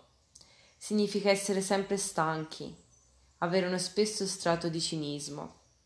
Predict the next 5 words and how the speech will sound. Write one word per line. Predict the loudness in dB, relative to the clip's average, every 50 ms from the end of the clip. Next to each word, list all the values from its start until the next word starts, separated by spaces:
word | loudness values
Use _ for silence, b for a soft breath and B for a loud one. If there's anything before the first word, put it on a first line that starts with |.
| _ _ _ _ _ _ _ B B B B B B B
infrangere | B -2 -2 0 2 2 2 2 2 2 2 4
la | 4 2
speranza, | 2 0 -2 2 4 6 6 6 4 2 -2 -4 -6 -6 -6 -6 -6 -10 -18 -20 _ _
la | -2 -2 -2
tenerezza, | 0 0 0 0 2 2 0 0 -2 -6 -8 -6 -6 -6 -6 -8 -14